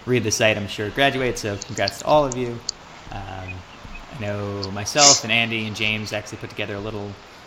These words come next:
kind of, like, advice column today, so listen to that or don't. Um, remember,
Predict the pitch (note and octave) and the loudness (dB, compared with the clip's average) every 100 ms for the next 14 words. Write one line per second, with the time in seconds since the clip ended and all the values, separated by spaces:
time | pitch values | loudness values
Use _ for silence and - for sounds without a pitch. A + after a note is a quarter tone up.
0 | - A2+ G#2 F#2+ G2+ F#2+ A2+ A#2+ D#3 C#3 | -10 -8 -6 -6 -8 -8 -4 0 0 0
1 | C#3+ C3+ B2 A2+ A2 G#2 - - - - | -4 -2 -2 -4 -8 -10 -14 -14 -12 -6
2 | G#2+ G#2 G#2 G2+ G2+ G2+ - G#2 G2+ G2+ | -6 -4 -6 -8 -12 -14 -14 -12 -10 -10
3 | G2+ G2+ - - - - - D#3+ D#3 D3+ | -10 -12 -14 -16 -16 -14 -6 -4 -2 4
4 | C#3+ C#3+ B2+ A2 A2+ A2 A2 - - - | 4 4 2 -2 -2 -2 -6 -14 -16 -14
5 | G#2+ G2+ G2 G2 G2 - A2+ A2 G2+ G#2 | -8 -6 -6 -8 -12 -10 -6 -4 -4 -4